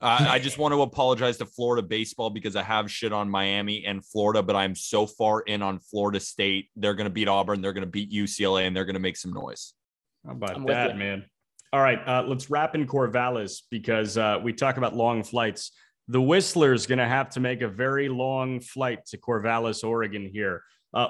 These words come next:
Speaker 2: Oregon State's the one at forty-four and fifteen. The Vandy boys are the, uh,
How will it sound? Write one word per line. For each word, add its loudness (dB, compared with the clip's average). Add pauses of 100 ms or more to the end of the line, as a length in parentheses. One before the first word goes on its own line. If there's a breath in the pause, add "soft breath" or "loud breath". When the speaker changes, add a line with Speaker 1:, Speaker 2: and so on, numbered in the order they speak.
Speaker 2:
Oregon 4
State's -4
the 0
one 2
at -2
forty-four -2
and -6
fifteen. -2 (240 loud breath)
The 4
Vandy 4
boys -2
are 0
the, 0
uh, 2